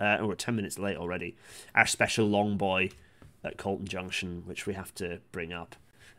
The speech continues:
Uh, and here is, uh, Colton Junction under construction at, um, I think at Beeston, which is still where we, we assemble S and C today. You can see they've got some other interesting layouts being put together over here. Uh, there's some, some interesting panel work going on. And indeed, it's all sat on top of quite an interesting load of S and C i-, itself.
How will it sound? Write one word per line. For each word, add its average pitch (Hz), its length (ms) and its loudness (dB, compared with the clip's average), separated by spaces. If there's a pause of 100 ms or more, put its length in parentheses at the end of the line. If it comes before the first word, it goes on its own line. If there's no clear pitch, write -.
Uh, 107 260 10
and 123 80 6
here 165 160 12
is, 165 260 8
uh, 123 140 8
Colton 139 240 8
Junction 135 340 6
under 127 380 8
construction 123 580 2
at, - 220 -2
um, 113 180 2
I 104 80 -4
think 135 140 2
at 98 140 -2
Beeston, 127 400 4
which 101 120 -4
is 117 80 2
still 170 240 4
where 110 160 8
we, 104 320 2
we 104 220 4
assemble 101 500 2
S 95 140 -2
and 104 80 -4
C 95 140 -6
today. 104 260 2
You - 480 -8
can 123 100 0
see 151 120 10
they've 131 100 12
got 135 120 10
some 127 120 6
other 110 380 6
interesting 104 420 -2
layouts 101 320 2
being 98 220 -4
put 110 120 -8
together 98 320 0
over 95 140 -2
here. 98 360 0 (420)
Uh, 90 460 2
there's 107 120 -4
some, 92 240 -4
some 101 160 -4
interesting 95 360 -6
panel 92 360 -4
work 90 180 -4
going 90 200 -6
on. 92 200 -2
And 110 120 4
indeed, 113 260 10
it's 107 100 2
all 131 140 8
sat - 240 8
on 95 80 -4
top - 220 -2
of 98 100 -6
quite 110 220 6
an 101 80 2
interesting 101 340 0
load 95 140 -2
of 101 80 -4
S 98 160 -6
and 104 80 -6
C 104 220 0
i-, - 20 2
itself. 101 520 -2